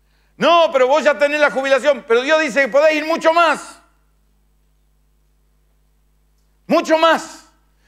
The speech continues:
No, pero ya abrimos una casita allá en el norte, tenemos un lugar, pero Dios dice que podemos ir más.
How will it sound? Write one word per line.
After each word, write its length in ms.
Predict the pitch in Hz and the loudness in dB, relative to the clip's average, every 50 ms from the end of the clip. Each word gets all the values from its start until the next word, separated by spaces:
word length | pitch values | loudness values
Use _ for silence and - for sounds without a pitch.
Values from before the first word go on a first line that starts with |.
| _ _ | _ _
No, 260 | _ 226 349 359 339 - | _ 2 2 2 2 2
pero 160 | 294 285 285 | 0 0 0
ya 120 | 240 254 311 | 2 2 2
abrimos 380 | 302 311 311 311 302 285 277 | 2 0 -2 0 0 0 0
una 240 | 285 294 294 277 254 | 0 0 0 -2 0
casita 460 | - 254 247 - 302 311 294 247 285 | -2 -4 -4 -2 -4 -6 -2 -2 -2
allá 160 | 262 269 285 | 0 0 0
en 60 | 285 277 | -2 -2
el 120 | 262 262 | -4 -2
norte, 360 | 277 294 302 294 269 185 247 | -2 0 0 0 0 -2 -2
tenemos 360 | 196 247 247 277 294 285 277 | 0 0 -2 -2 -2 -2 -4
un 80 | 277 269 | -2 0
lugar, 420 | 277 277 277 233 190 - - - _ _ _ | 0 2 0 0 -2 -6 -12 -20 _ _ _
pero 140 | - 262 277 | -4 -4 -2
Dios 180 | 269 311 320 320 | 0 0 0 0
dice 180 | 320 254 202 | 0 -4 -2
que 120 | 214 294 247 | -2 -2 0
podemos 380 | 277 285 302 320 330 320 294 311 | 0 0 0 0 0 0 0 0
ir 80 | 311 | 0
más. 520 | 302 311 349 359 320 247 - - - - | 0 2 2 2 0 -2 -6 -12 -20 -20